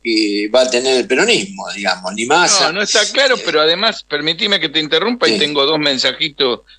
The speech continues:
Speaker 2: y uno directo para vos que, que antes de que empiece el programa ya lo mandaron. Analicemos rápidamente Jujuy.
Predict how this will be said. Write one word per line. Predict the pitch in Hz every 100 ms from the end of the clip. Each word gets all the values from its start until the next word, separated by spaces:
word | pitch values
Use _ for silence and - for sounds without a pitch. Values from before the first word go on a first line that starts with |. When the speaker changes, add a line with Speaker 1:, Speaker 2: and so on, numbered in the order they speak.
| -
Speaker 2:
y | 104
uno | 147 156 135
directo | 131 135 - 120
para | 117 117
vos | 139 147 -
que, | 104 90 - -
que | 120
antes | 196 185 165
de | 151
que |
empiece | 135 127 139
el | 135
programa | 123 135 131
ya | 120 120
lo | 110
mandaron. | 104 92 80 71 _ - - - _ _ _ _ -
Analicemos | 196 247 262 294 285 190
rápidamente | 214 214 190 208 233 196 180
Jujuy. | - 139 113 92 78